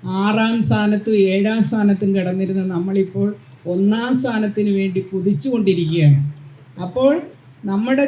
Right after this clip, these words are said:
ചുറ്റിനുമുള്ള രാജ്യങ്ങൾ അസൂയോടുകൂടിയാണ് ഇത് കാണുന്നതും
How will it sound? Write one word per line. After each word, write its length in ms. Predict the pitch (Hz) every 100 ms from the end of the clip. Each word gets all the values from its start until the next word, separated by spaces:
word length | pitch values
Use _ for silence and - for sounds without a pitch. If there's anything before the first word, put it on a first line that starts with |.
| 262
ചുറ്റിനുമുള്ള 680 | 254 254 311 320 277 269
രാജ്യങ്ങൾ 680 | 254 220 214 202 226 208 151 127 143 - - - - - - - 175
അസൂയോടുകൂടിയാണ് 1160 | 143 262 262 285 294 294 302 269 254 247 233 233
ഇത് 100 | 220 214
കാണുന്നതും 680 | 185 190 220 240 226 247